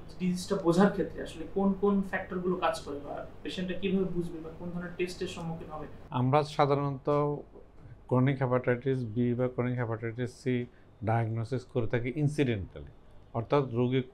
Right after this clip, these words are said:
Speaker 2: অন্য কোনো কারণে আমার কাছে ফলো আপে আসলো বা প্রেগন্যান্সির ফলো আপ করলো বা বিদেশ যাওয়ার জন্য সে মেডিকেল করলো, তখন দেখা গেল যে তার এসবিএসএসি পজিটিভ।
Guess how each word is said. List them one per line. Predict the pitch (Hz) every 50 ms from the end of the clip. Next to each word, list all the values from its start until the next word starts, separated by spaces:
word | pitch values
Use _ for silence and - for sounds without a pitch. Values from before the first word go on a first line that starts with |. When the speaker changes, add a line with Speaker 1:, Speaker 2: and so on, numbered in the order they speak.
| -
Speaker 2:
অন্য | - 139 135 139 135 135
কোনো | 127 127 - 143 151 151
কারণে | 147 151 139 135 135 135 139 135
আমার | 127 117 113 117 -
কাছে | - 120 117 - 127
ফলো | - - 117 113 120
আপে | 120 117 117 123 123
আসলো | 117 110 107 - - 113 120 120 - - - - - - - - - - - -
বা | 107 113 120 127 131 127 120 - - - - - - - - - -
প্রেগন্যান্সির | - 135 139 127 127 139 143 143 - 151 139
ফলো | 135 139 127 123 123 123
আপ | 120 120 -
করলো | - 127 120
বা | 117 123 135
বিদেশ | 123 117 147 165 147 131 160 156 139 123
যাওয়ার | 123 135 127 127 123 117 107
জন্য | 113 123 123 123 123 113
সে | - - 131 123 120
মেডিকেল | 110 110 113 120 117 120 127 123
করলো, | 123 127 135 127 127 127 123 -
তখন | 123 117 - 139 139 131 120
দেখা | 123 123 120 120
গেল | 117 120 120 117
যে | 117 123
তার | 120 - 123 110
এসবিএসএসি | 113 107 98 98 107 107 98 110 107 104 98 -
পজিটিভ। | 113 110 101 104 98 - 92